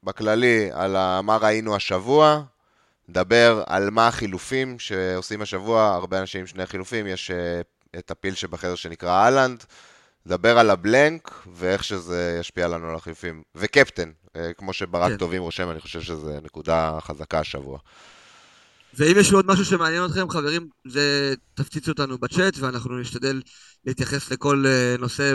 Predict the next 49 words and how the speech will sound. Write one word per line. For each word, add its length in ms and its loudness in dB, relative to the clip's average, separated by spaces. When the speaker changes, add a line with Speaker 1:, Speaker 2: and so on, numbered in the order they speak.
Speaker 2:
ב-, 380 0
ברצינות 600 -4
הראויה, 380 4
ופשוט 400 0
יש, 120 4
אתה 80 2
יודע, 240 4
אין 100 0
לנו 160 0
מה 80 0
לעבור 240 0
עכשיו 240 -6
על 120 -6
קשרים, 400 2
חלוצים 360 2
וכאלה, 480 2
Speaker 1:
לא. 120 4
Speaker 2:
פשוט 120 2
נתמקד 460 -4
ב-, 400 0
ב-, 240 -2
במה 160 -4
שחשוב. 540 -4
Speaker 1:
אז 120 -8
בוא 120 8
נעשה 340 10
את 60 6
Speaker 2:
ו- 20 -2
Speaker 1:
זה, 160 4
עם, 240 -4
אה, 120 6
אף 100 2
פי 160 2
אל 80 4
קאפי 420 2
של, 380 -6
אה, 40 -2
רועי, 600 -2
עם 120 -16
הפלנר 460 -2
שלנו, 440 -2
זה 140 2
על 80 2
הקבוצה 360 0
שלי, 460 0
אבל, 340 -4
אה, 220 -6
נראה 220 -6
לי 80 -4